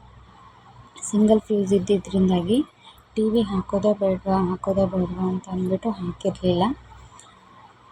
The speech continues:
ಒಂದೊಂದು ಟೈಮ್ ಸಿಂಗಲ್ ಫ್ಯೂಸ್ ಇದ್ದಾಗ ಟಿ ವಿ ಹಾಕೋದು ಒಳ್ಳೆಯದಲ್ಲ, ಅದಕ್ಕಾಗಿ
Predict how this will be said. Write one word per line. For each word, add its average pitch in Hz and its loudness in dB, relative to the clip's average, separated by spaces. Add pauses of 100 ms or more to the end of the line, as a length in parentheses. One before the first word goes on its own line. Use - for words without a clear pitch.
(160)
ಒಂದೊಂದು 226 4
ಟೈಮ್ 226 2 (240)
ಸಿಂಗಲ್ 214 2
ಫ್ಯೂಸ್ 208 -2
ಇದ್ದಾಗ 202 0
ಟಿ 208 -6
ವಿ 202 -6 (1040)
ಹಾಕೋದು 196 0
ಒಳ್ಳೆಯದಲ್ಲ, 190 2 (760)
ಅದಕ್ಕಾಗಿ 196 -4